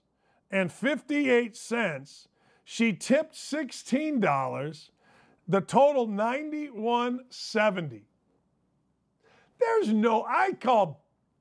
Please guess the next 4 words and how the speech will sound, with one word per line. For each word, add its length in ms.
on 220
this. 460
Don't 280
you? 400